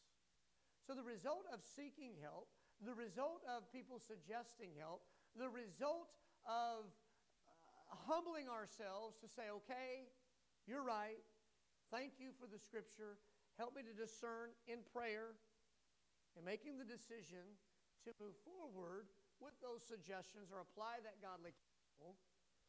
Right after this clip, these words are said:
the result of that would be a closer walk with the Lord, a stronger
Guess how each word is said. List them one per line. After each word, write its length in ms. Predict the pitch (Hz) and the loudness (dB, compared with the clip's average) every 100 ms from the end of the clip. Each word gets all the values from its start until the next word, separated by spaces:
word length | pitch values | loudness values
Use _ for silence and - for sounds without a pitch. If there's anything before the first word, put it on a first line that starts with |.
| - - | -20 -8
the 120 | 185 202 | 2 2
result 360 | 190 - 359 | 2 -2 -4
of 100 | 247 | -2
that 200 | 175 185 | -4 -6
would 120 | 175 | -6
be 160 | 170 175 | -2 0
a 200 | 170 156 - - - - - | 0 -2 -6 -20 -20 -20 0
closer 480 | 233 214 214 185 165 - | 4 4 2 -2 -2 -4
walk 300 | 170 160 - | -2 -2 -4
with 140 | 156 | -8
the 80 | 151 | -6
Lord, 320 | 170 160 - - - - - - - | -6 -6 -12 -18 -20 -20 -20 -20 -6
a 100 | 185 - - - | -6 -6 -14 -10
stronger 640 | 226 214 208 180 165 156 | 0 0 0 -2 -4 -6